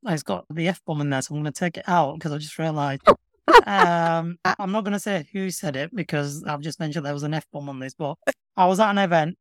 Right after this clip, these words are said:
Speaker 1: and, uh, somebody just said this, and I thought, "This is so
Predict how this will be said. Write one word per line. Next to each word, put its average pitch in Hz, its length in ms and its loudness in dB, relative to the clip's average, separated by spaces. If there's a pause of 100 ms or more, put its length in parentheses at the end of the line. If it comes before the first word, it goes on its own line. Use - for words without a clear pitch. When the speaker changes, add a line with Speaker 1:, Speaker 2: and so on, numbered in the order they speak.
Speaker 1:
and, 160 400 -2
uh, 175 140 -14
somebody 175 320 -4
just 156 200 -6
said 151 240 -6
this, 160 280 -4
and 147 100 -10
I 143 40 -10
thought, 147 240 -8
"This - 360 -6 (160)
is 143 180 -12
so 139 320 -8